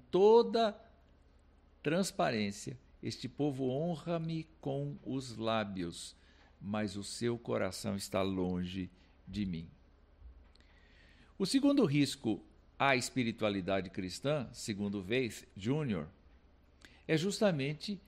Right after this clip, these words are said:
que nós estamos transformando a espiritualidade em terapia.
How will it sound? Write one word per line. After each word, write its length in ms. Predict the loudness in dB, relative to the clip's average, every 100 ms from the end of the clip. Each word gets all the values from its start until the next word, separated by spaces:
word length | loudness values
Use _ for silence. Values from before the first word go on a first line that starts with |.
| -20 -20 -20 -10
que 460 | 2 4 4 0 -8 -6
nós 480 | -2 2 2 0
estamos 800 | -4 -4 -2 -2 -2 -4 -6 -10 -2
transformando 1200 | 2 2 0 -2 0 0 0 0 0 0 -2 -6 -10 -20 -20 -4
a 120 | 0 0
espiritualidade 1200 | 0 -2 -2 0 0 0 0 2 2 2 -4 -8 -8
em 100 | -6
terapia. 680 | -2 -2 -2 -2 -2 -4